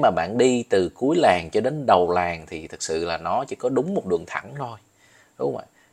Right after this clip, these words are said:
Cho nên là thực sự cái đó thì bạn cũng chẳng cần ai để mà chỉ bạn nhiều, chỉ cần ba mẹ mình dẫn mình đi ra một lần thôi là cái mình đã biết đường đi rồi. Tại vì hầu như ngày xưa là những cái làng ở Việt Nam á thì, thì là nói chung là nó cũng không có lớn lắm.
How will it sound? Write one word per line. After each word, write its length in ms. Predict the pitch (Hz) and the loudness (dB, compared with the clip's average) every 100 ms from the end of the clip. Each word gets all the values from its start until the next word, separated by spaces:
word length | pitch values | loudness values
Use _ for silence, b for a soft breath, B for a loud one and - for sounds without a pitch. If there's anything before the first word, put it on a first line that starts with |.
| - | -4
Cho 60 | |
nên 240 | 120 120 113 | 4 4 4
là 400 | 101 92 87 82 | 0 -2 -4 -6
thực 140 | 90 - | -6 -4
sự 80 | |
cái 140 | 95 127 | 0 6
đó 240 | 131 131 - | 6 6 2
thì 120 | 110 | 0
bạn 200 | 90 90 | 0 -2
cũng 240 | 98 127 | -4 -2
chẳng 220 | - 123 151 | -2 -2 4
cần 260 | 113 101 104 | 4 4 0
ai 380 | 104 131 135 | -2 0 -2
để 120 | 120 135 | -2 -4
mà 120 | 104 | -4
chỉ 160 | - 135 | -2 -2
bạn 220 | 95 117 | -4 -4
nhiều, 220 | 113 113 98 | -4 -6 -6
chỉ 100 | 131 | -6
cần 640 | 120 113 113 110 107 107 - - - | -6 -6 -10 -14 -16 -18 -18 -18 0
ba 220 | 117 131 | 2 2
mẹ 280 | 123 82 104 | 0 -2 -2
mình 400 | 117 110 107 104 | -4 -10 -12 -4
dẫn 300 | 101 104 175 | -4 -2 -4
mình 180 | 127 110 | -4 -2
đi 140 | 127 | -2
ra 460 | 139 131 131 131 123 120 | 0 0 0 -4 -8 -8
một 180 | 98 113 | 2 6
lần 220 | 113 113 | 6 4
thôi 120 | 127 | -2
là 200 | 123 110 - | 0 -2 -2
cái 80 | 135 | -10
mình 180 | 110 | -8
đã 100 | 98 | -6
biết 240 | 110 151 156 | -6 -6 2
đường 360 | 123 117 104 | 4 4 0
đi 140 | 110 131 | -2 0
rồi. 240 | 104 92 | -2 -2
Tại 100 | 104 | -8
vì 180 | 107 104 _ B B B _ | -12 -14 _ B B B _
hầu 180 | 117 110 | 2 2
như 140 | 131 | 0
ngày 140 | 113 | -2
xưa 240 | 98 135 131 | -2 0 0
là 120 | 113 | -2
những 140 | 104 | -6
cái 100 | 139 | -4
làng 300 | 135 110 104 | 2 4 2
ở 120 | 95 127 | -2 -4
Việt 200 | 127 107 | -6 0
Nam 380 | 131 135 135 | 0 0 -4
á 60 | 139 131 | -10 -14
thì, 180 | 117 113 110 b b b b _ | -16 -18 -20 b b b b _
thì 220 | 110 107 | -2 -2
là 220 | 107 104 104 | -2 -2 -2
nói 140 | 131 | -2
chung 280 | 139 127 120 | 0 2 2
là 60 | |
nó 100 | 107 | -2
cũng 200 | 123 127 | -2 -4
không 140 | 127 127 | -4 -2
có 60 | |
lớn 280 | 135 147 185 | 4 4 4
lắm. 180 | 175 | -4